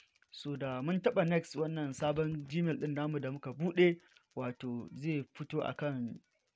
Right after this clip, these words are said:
wato, wato kan YouTube ɗin, wanda za ku ga icon ɗinsa ya canza,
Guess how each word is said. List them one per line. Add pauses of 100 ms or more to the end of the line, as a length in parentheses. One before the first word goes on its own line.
(160)
wato, (240)
wato
kan (1080)
YouTube
ɗin, (560)
wanda (400)
za
ku
ga (100)
icon
ɗinsa
ya
canza,